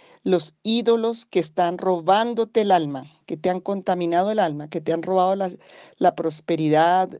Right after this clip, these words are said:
todos los derechos de la vida y que tienen, tienen muerta el alma. Entonces, todo lo que tiene que ver con agua tiene que ver con el alma. Espíritu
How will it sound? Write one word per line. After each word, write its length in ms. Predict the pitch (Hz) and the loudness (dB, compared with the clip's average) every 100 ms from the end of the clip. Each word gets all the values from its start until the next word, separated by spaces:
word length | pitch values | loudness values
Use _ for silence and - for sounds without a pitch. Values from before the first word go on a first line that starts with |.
| _ | _
todos 240 | 190 196 208 | 0 2 0
los 140 | 196 | -2
derechos 380 | 175 156 156 170 | -2 -4 -4 -6
de 80 | 165 | -4
la 120 | 151 | -2
vida 300 | 156 180 202 _ _ _ - _ | -2 -4 -6 _ _ _ -20 _
y 120 | 185 | -2
que 100 | 165 | -2
tienen, 260 | 156 151 143 | 0 -2 -4
tienen 380 | - 165 170 | 0 0 0
muerta 480 | 170 165 170 175 185 | -2 0 0 -2 -4
el 100 | 180 | 0
alma. 320 | 175 143 123 | 0 -2 -6
Entonces, 640 | 151 147 160 160 185 185 - - - _ - | -10 -4 -4 -2 -4 -6 -10 -20 -20 _ 0
todo 160 | 196 | 0
lo 100 | 214 | 0
que 80 | 214 | -4
tiene 220 | - 180 | -4 -6
que 100 | 160 | -2
ver 140 | 170 160 | -4 -2
con 180 | 175 | -2
agua 260 | 170 160 175 | -2 -2 -4
tiene 240 | 180 180 | -6 -8
que 100 | 156 | -6
ver 120 | 160 156 | -6 -4
con 140 | 165 | -4
el 100 | 170 | 0
alma. 320 | 214 240 139 - _ _ _ _ _ _ - - - | 0 0 -4 -8 _ _ _ _ _ _ -20 -20 -6
Espíritu 720 | 160 156 - 220 233 247 240 | -6 -6 -4 -4 -4 -4 -8